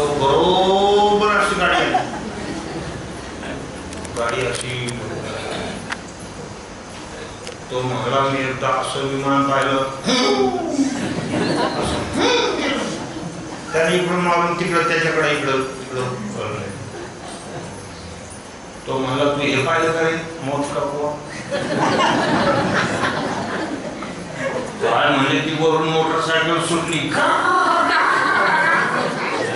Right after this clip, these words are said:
आता झाला का काला किस्सा? हे जे असतं,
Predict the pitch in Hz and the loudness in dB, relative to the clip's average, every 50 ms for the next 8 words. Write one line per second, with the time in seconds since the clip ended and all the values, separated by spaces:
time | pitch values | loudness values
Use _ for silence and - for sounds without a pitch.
0 | - - 440 - - - - - - - - - - - - - - - 147 - | -2 -4 -4 -4 -6 -6 -8 -8 -8 -8 -8 -8 -8 -10 -10 -10 -8 -8 -8 -4
1 | - 165 180 196 202 202 196 - - - - 190 190 190 185 185 180 175 185 180 | -2 0 2 4 4 4 4 4 2 2 2 2 2 2 2 2 4 4 4 2
2 | 175 175 175 190 185 180 180 180 - - - - - - - - - - 180 - | 2 0 0 2 4 4 4 4 2 0 -2 -2 -2 -2 0 0 0 0 0 0
3 | - - - - - - - - - - - - - - - - 381 - - - | 0 -2 -2 -2 -4 -4 -2 -2 -2 -2 -4 -6 -8 -8 -8 -8 -8 -8 -8 -10
4 | - - - - - - - - - - - - - - - 147 147 143 190 226 | -10 -10 -10 -10 -12 -12 -12 -12 -12 -10 -10 -6 -2 0 2 4 4 4 4 4
5 | 240 233 247 240 226 - - - - 208 185 - - - - | 4 4 4 4 4 2 2 0 0 2 2 2 2 0 -2